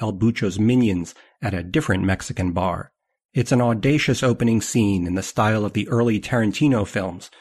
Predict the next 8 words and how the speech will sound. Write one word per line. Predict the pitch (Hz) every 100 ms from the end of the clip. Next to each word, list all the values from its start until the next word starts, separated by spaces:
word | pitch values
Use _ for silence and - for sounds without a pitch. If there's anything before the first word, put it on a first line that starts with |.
| _
which | 120 95 - -
often | 127 - 117
began | 101 104 104
with | 101 92
dialogue | 107 127 113 87 87 92
rather | 101 95 98
than | 87 85
action. | 104 98 - 104 -